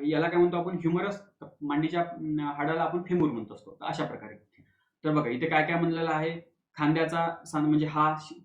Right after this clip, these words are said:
खांद्याचा सांधा, ह्युमरस, ठीक आहे, ह्युमरस आणि तिकडे फेमूर, कोपरा, कोपरा म्हणजे हा आपला ढोपर म्हणतो आपण एकदम गावठी भाषेत ढोपर, आणि पायाच्या याला काय म्हणतो, गुडघा. ठीक आहे, त्याच्यानंतर रेडिओ अल-, अल्ना, उल्ना, अल्ना एकच.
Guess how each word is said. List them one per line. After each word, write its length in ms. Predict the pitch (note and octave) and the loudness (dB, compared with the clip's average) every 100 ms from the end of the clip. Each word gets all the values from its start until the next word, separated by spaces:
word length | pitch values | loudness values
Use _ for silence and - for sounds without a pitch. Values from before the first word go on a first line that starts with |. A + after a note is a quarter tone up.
| - | -2
खांद्याचा 320 | D3 D3 D#3 | 2 2 0
सांधा, 400 | D3+ C#3+ C#3 C3 - _ - | -2 0 0 -2 -8 _ -12
ह्युमरस, 640 | A#2+ D3+ E3+ D#3+ E3 - _ _ _ _ - | -2 2 4 2 0 -8 _ _ _ _ -6
ठीक 80 | E3+ | -2
आहे, 80 | C#3 | 0
ह्युमरस 380 | D3 D#3+ D#3+ | 2 2 2
आणि 80 | E3 | -2
तिकडे 180 | D3+ D#3+ | -2 -2
फेमूर, 280 | D#3 D3 C#3 - _ - | 0 -2 -2 -12 _ -20
कोपरा, 420 | - F3 E3+ E3+ - | -2 0 2 2 0
कोपरा 260 | E3+ F3 | 0 4
म्हणजे 200 | F3 E3+ | 6 6
हा 120 | E3+ | 4
आपला 180 | E3+ E3 E3 - _ - | 0 0 -6 -10 _ 0
ढोपर 240 | D#3 E3+ | 2 4
म्हणतो 240 | E3 D#3 | 4 4
आपण 280 | D#3+ D#3 D3+ - | 2 0 -2 -6
एकदम 320 | D3 C#3 D3 D3 | -10 -4 0 0
गावठी 240 | C#3+ C#3+ | -2 -4
भाषेत 220 | C#3 C#3+ | -6 -8
ढोपर, 320 | B2+ B2+ C#3 C3+ - _ _ _ _ | -8 -8 -6 -8 -10 _ _ _ _
आणि 280 | - C#3+ D3 | -2 2 4
पायाच्या 380 | D3 D3 D#3 E3+ | 4 4 4 4
याला 120 | F3 | 4
काय 100 | F3 | 4
म्हणतो, 160 | F3 F3 | 4 4
गुडघा. 300 | F3+ D#3 C#3+ - _ _ - | 4 4 2 -6 _ _ -10
ठीक 120 | E3 | -6
आहे, 100 | - | -6
त्याच्यानंतर 580 | C#3 D3+ D3+ D#3 D#3 D3+ | 0 2 2 0 -2 0
रेडिओ 400 | D3 D#3 E3+ F3 | 4 6 6 4
अल-, 200 | E3+ E3+ | 0 -2
अल्ना, 320 | D#3 D#3 D#3+ D3+ - _ - | 0 2 2 0 -6 _ 2
उल्ना, 260 | D3 D3+ | 6 6
अल्ना 300 | D3+ C#3+ D3 | 4 -2 -4
एकच. 220 | C#3 - | -4 -8